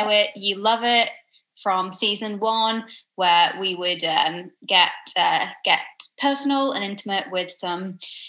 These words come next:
Speaker 1: intrusive card games. <laughs>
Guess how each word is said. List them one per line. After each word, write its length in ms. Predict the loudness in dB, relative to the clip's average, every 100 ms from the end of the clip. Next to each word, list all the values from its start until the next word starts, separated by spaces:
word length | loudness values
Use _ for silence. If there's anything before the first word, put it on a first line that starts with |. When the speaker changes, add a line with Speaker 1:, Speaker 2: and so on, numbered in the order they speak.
| -16 -4
Speaker 1:
intrusive 720 | 0 2 2 2 4 2 0 -6 -10 -16 _
card 240 | -12 -10 -2
games. 640 | 2 2 2 0 0 -8 _ _ _ _ _ _ _
<laughs> 140 | -8